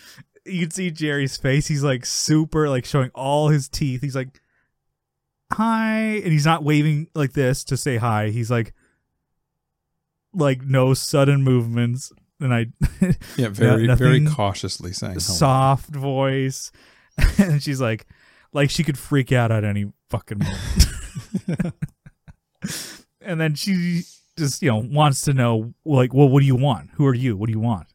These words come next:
Speaker 1: Very combative. And then George and Jerry are,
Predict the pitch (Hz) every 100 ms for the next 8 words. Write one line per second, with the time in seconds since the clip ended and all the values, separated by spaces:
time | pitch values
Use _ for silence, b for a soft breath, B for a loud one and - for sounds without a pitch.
0 | - 120 123 113 107 107 110 123 - _
1 | _ _ _ _ _ _ _ - 127 120
2 | 131 127 123 107 b b b b 127 113
3 | 120 117 110 104